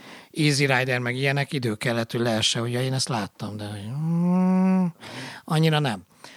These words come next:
Aztán persze sajnos tovább felnőttem, jártam az országba, és rájöttem, hogy miért szereti mindenki az üvegtigris, mert egy tükör.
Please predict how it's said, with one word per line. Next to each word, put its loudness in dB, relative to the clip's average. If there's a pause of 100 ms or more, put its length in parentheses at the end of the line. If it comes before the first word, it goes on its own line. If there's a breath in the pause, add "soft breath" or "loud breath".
(340 loud breath)
Aztán 4
persze 2
sajnos 2
tovább 0
felnőttem, 2
jártam -2
az 0
országba, 0
és 0
rájöttem, -2
hogy -4
miért 0
szereti -6
mindenki -4
az -4
üvegtigris, -4
mert -8
egy -14
tükör. -12